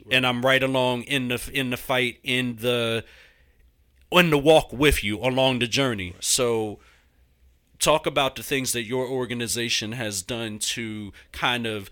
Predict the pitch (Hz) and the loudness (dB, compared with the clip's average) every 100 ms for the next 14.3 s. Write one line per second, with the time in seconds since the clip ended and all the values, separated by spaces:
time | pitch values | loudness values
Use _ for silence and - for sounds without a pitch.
0 | - - - - 120 123 117 113 113 110 | -12 -2 -2 0 0 -2 -2 -6 -8 -8
1 | 107 104 95 _ _ _ _ _ _ _ | -8 -10 -14 _ _ _ _ _ _ _
2 | _ _ _ _ 143 147 147 123 127 127 | _ _ _ _ -14 -10 -8 -10 -16 -2
3 | 160 165 156 135 - - - 160 135 139 | 0 2 2 2 -2 -4 2 2 2 -2
4 | 123 - 127 - 143 127 123 123 123 107 | -2 -4 -6 -4 -2 0 0 -2 -2 -4
5 | 120 92 123 120 113 101 110 - - - | -6 -4 -4 -2 -2 -4 -6 -6 -4 -2
6 | 120 113 95 110 - 107 117 101 90 117 | -2 -4 -6 -6 -4 -4 -4 -6 -6 -8
7 | 107 98 92 139 127 117 107 107 113 98 | -8 -12 -4 -4 -2 -2 -2 -2 -4 -4
8 | 98 92 87 80 69 60 _ - 98 131 | -6 -6 -6 -8 -12 -16 _ -14 -4 -2
9 | 190 - - 123 - 113 110 98 107 101 | -2 -4 -12 -10 -8 -6 -8 -10 -10 -10
10 | - 90 87 - 87 90 95 80 - - | -10 -12 -18 -16 -16 -14 -16 -16 -20 -20
11 | - - - _ _ _ _ - 107 - | -20 -20 -20 _ _ _ _ 0 0 2
12 | - 98 98 101 90 - 95 101 92 95 | -2 -2 -6 -8 -8 -10 -8 -8 -8 -10
13 | 98 92 95 101 - 90 90 85 - 98 | -8 -6 -4 -6 -10 -16 -18 -16 -14 -12
14 | 90 87 | -10 -12